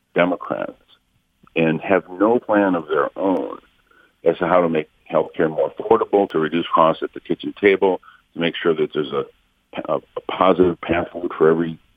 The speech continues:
kid in America, no matter where they're born. They're just really good at manufacturing outrage and criticism,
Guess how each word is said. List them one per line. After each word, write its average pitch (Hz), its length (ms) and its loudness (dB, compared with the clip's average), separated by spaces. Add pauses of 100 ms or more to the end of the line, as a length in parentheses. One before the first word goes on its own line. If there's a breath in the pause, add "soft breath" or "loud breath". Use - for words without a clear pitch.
kid 92 160 4
in 87 100 -2
America, 85 380 0
no 78 120 0
matter 78 200 -2
where 78 300 -4
they're 78 140 -2
born. 80 360 -2 (840)
They're 92 160 4
just 90 200 -6
really 101 440 0
good 85 440 -2 (440)
at 78 100 -6 (240)
manufacturing 85 1040 -2
outrage 78 580 0
and 71 180 -8
criticism, - 680 -4